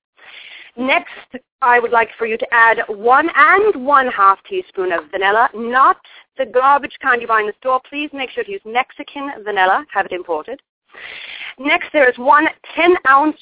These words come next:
jar of maraschino cherries. This is the only thing in this recipe that I will allow for you to use, uh, in any sort of manufactured way. The maraschino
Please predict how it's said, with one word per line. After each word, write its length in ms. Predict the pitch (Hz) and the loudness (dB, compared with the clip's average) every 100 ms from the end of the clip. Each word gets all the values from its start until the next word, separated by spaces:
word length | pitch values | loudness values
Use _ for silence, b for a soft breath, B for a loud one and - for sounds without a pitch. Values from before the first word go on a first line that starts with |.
| 196 | -4
jar 420 | 226 226 240 208 | 2 6 6 4
of 60 | 196 | 0
maraschino 920 | 208 233 247 - - 311 302 294 302 - - | -2 0 0 -2 -6 -2 0 0 0 -4 0
cherries. 320 | 226 180 185 | 2 2 0
This 140 | 226 | -4
is 100 | 226 208 | -6 -14
the 80 | - 262 | -4 -2
only 320 | 330 381 392 - | 0 -2 -2 -6
thing 120 | 320 | -10
in 80 | 285 | -10
this 120 | 285 240 | -10 -4
recipe 420 | 240 - - 226 | -4 -4 -10 -8
that 80 | 220 | -4
I 80 | 196 | -4
will 160 | 190 196 | -4 -4
allow 320 | 208 226 247 | 0 0 -2
for 80 | 254 | -12
you 140 | 226 | -16
to 100 | 226 | -16
use, 300 | 214 220 220 - B B B - | -12 -10 -10 -12 B B B -2
uh, 300 | 196 185 170 120 226 | 2 2 0 -4 -6
in 80 | 247 | -6
any 200 | 262 247 | -6 -8
sort 220 | 277 240 226 | -6 -6 -6
of 100 | 196 | -12
manufactured 880 | 220 233 233 233 - 247 - 226 202 | -8 -6 -8 -10 -12 -14 -12 -16 -12
way. 200 | 214 208 | -8 -6
The 80 | 196 | -6
maraschino 840 | 214 247 254 - 339 320 320 302 | -6 -6 -6 -12 -10 -8 -6 -8